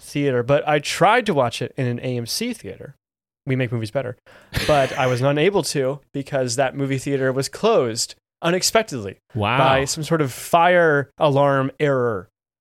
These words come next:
Speaker 1: We, I actually bought my tickets ahead of time, and then, um, they canceled them because, uh, they, the theater was closed. So we had to drive another fifteen minutes or whatever, like, twenty minutes down the road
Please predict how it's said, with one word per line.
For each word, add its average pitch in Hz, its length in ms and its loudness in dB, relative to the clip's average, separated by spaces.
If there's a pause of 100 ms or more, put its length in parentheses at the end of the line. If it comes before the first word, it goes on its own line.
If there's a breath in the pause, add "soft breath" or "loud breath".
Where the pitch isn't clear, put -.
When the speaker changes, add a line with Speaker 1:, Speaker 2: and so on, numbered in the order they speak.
(360)
Speaker 1:
We, 151 140 2
I 175 220 4
actually 180 220 0
bought 156 200 2
my 185 120 0
tickets 185 280 -2
ahead 165 200 0
of 156 60 -4
time, 123 380 -6
and 123 180 -6
then, 123 240 -4
um, 110 360 -6 (240)
they 123 100 -6
canceled 131 440 -6
them 92 240 -12
because, 110 560 -10 (440)
uh, 104 380 -6
they, 107 340 -6
the 117 160 -12
theater 117 300 -2
was 110 120 -8
closed. - 480 -10
So - 140 -12
we 123 40 0
had 123 100 -2
to 120 40 -6
drive 127 520 0 (240)
another 127 500 0 (220)
fifteen 131 920 -6
minutes 123 400 -4
or 117 340 -2
whatever, 120 540 -6
like, - 140 -18
twenty 127 240 -2
minutes 120 300 -4
down 117 160 -4
the 113 80 -4
road 113 320 -4